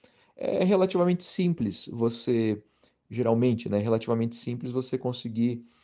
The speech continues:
interpretar qual é o contexto que tá sendo abordado naquela questão. Mas muitas vezes pode aparecer na sua frente uma fonte histórica. Uma fonte histórica que mobiliza uma linguagem diferente da,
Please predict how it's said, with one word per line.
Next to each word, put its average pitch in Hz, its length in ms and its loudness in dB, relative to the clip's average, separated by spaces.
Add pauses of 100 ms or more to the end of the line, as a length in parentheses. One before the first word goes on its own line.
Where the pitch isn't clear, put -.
(140)
interpretar 120 600 2
qual 117 160 4
é 120 40 6
o 117 80 6
contexto 117 580 0
que - 60 -20
tá 120 80 -2
sendo 117 240 -2
abordado 117 320 2
naquela 117 260 -2
questão. - 420 -6 (420)
Mas 151 140 0
muitas 180 300 2
vezes 170 180 4
pode 170 200 2
aparecer 156 340 2
na 156 80 2
sua 151 140 -2
frente 143 260 -6
uma 147 100 0
fonte 147 280 -6
histórica. 131 500 0 (840)
Uma 120 100 2
fonte 117 200 0
histórica 127 420 2
que - 120 -8
mobiliza 117 400 2
uma 113 120 4
linguagem 113 640 2
diferente 110 560 -4
da, 104 180 -2